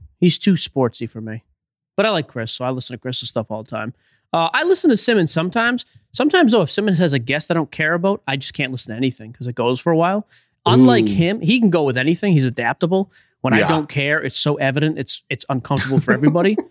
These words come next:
Speaker 1: So I'm just like, "Oh, yeah."
Speaker 2: That's
Speaker 1: But I
Speaker 2: typically when you start hearing me talk more <laughs> when the
Speaker 1: Yeah.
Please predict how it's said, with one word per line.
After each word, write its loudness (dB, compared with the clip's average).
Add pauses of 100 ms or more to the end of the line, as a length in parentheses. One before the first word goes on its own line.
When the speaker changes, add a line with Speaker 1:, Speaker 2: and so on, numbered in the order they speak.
(300)
Speaker 1:
So 0
I'm 0
just 0
like, -2
"Oh, 0 (140)
yeah." -2
Speaker 2:
That's -4
Speaker 1:
But 2
I 2
Speaker 2:
typically 2
when 2
you 0
start 0
hearing 0
me -2
talk -2
more 0
<laughs> -20
when 0
the 2
Speaker 1:
Yeah. 4